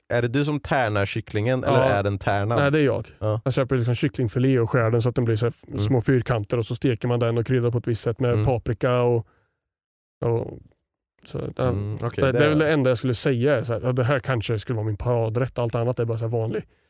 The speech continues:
Speaker 2: husmans tjofräs som alla gör.
Speaker 1: Ja,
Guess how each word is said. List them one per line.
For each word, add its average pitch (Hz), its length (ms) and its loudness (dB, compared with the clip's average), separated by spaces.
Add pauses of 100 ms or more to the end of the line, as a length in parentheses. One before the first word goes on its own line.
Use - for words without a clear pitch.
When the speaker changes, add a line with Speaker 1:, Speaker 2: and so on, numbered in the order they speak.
(360)
Speaker 2:
husmans 113 680 -2
tjofräs 131 540 -2
som 123 160 -2
alla 123 340 0 (120)
gör. 110 520 -2
Speaker 1:
Ja, 110 500 2